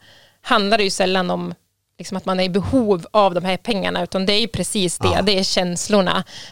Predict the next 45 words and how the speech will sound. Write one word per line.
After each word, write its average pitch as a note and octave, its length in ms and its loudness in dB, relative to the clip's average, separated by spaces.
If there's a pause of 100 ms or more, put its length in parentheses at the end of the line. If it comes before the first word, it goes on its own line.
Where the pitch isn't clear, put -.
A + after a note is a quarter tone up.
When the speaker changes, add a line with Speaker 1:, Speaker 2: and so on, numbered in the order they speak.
Speaker 1:
att - 260 -4 (100)
hjälp, F3 560 -2 (120)
jag F#3 120 0
vill F3+ 260 -4
gå G3+ 160 0
ur G#3+ 140 4
med E3 180 -2
dem. F3+ 120 -2
Men F#3+ 120 2
det G#3+ 120 2
räcker A3+ 420 -2
oftast - 360 -2
då F#3 120 0
att F#3 140 -2
man F#3 140 0
är G#3 120 4
den F#3+ 120 2
här F3 160 0 (380)
hjälpande F#3+ 600 2
handen F#3 580 4
och F3+ 100 6
lugnar F3+ 280 6
ner F3+ 260 2
att F3+ 120 2
vad G3 260 6
var G#3 220 6
egentligen F#3+ 420 0
syftet - 360 -4
från F#3 140 0
början? G3 500 4
Behöver G3 460 4
du F#3+ 80 0
ha A#3 260 4
de E3+ 100 2
här E3 100 -6
pengarna? - 460 -6 (320)
Så - 140 -2
här F#3+ 120 2
funkar A#3 480 0
fonder, F#3 540 -2 (480)
eh, G3+ 140 -18
och - 180 2
lugna F3+ 220 4
ner F#3+ 260 0
dem. F#3 220 0